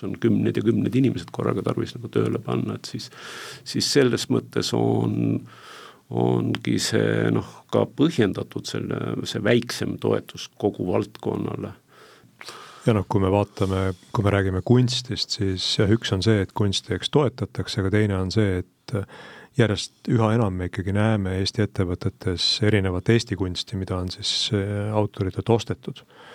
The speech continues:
Speaker 2: Et noh, küsimus on, et kas sa eks siis nagu pead toetama selle kunstiteose valmimist või sa tegelikult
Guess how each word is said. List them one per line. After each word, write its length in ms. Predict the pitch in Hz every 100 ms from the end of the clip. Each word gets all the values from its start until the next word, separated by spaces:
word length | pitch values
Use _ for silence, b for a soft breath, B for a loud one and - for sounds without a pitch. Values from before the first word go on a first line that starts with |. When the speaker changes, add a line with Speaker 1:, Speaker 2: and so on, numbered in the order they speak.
| B B B _
Speaker 2:
Et 240 | 104 90 -
noh, 80 | -
küsimus 320 | 107 98 90 107
on, 160 | 101
et 80 | 87 -
kas 180 | -
sa 140 | - 90
eks 180 | - -
siis 160 | - - 110
nagu 180 | 98
pead 240 | 92 98 -
toetama 480 | 117 101 - 98 90
selle 480 | 92 92 90 90 90
kunstiteose 640 | - 104 - 101 95 - 101
valmimist 560 | 131 110 90 87 -
või 140 | 98 87
sa 20 |
tegelikult 560 | 98 98 90 - -